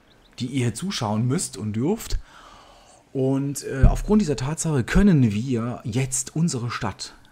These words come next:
einmalig einem Helden widmen. Und zwar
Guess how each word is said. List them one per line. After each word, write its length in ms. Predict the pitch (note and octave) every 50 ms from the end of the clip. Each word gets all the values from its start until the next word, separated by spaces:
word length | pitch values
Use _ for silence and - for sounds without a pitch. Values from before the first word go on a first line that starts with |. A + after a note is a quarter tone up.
| - -
einmalig 760 | C3+ D#3+ G3 G3+ G3+ F#3+ F3 E3 - F#2+ - G2 - - -
einem 300 | - F3+ F#3+ F#3 F3 D3+
Helden 400 | C#3+ C#3+ C#3+ C#3 B2+ B2 G#2 G2
widmen. 420 | F#2 - - D#2 D2 - A#1 G#2 - - -
Und 240 | - C3 B2+ B2 -
zwar 340 | - A#2+ B2+ C#3 D3+ D#3+